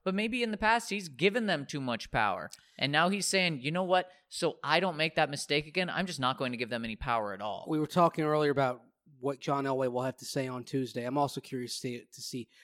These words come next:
Speaker 2: what Vic Fangio has to say about some of those subjects and also this subject, 'cause he is surely going to be asked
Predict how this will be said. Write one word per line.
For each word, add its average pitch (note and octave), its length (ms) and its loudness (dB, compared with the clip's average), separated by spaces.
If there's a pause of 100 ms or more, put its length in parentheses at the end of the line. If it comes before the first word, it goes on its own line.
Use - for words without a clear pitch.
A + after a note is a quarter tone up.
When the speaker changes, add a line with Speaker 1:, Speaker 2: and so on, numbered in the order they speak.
Speaker 2:
what C3 200 -2
Vic C3 220 -2
Fangio C3 420 -4
has A#2+ 200 -6
to B2 60 -14
say B2 160 -6
about C3 200 -6
some - 160 -4
of D3+ 120 0
those C#3+ 220 2
subjects B2+ 440 -2
and D#3 120 -4
also E3+ 580 2 (440)
this C#3+ 320 2
subject, G#2+ 420 -6
'cause C3 180 -6
he D#3 200 -2
is D3 80 -4
surely F3 420 0
going D3+ 280 -4
to C#3 40 -8
be C3+ 160 -10
asked C3 400 -4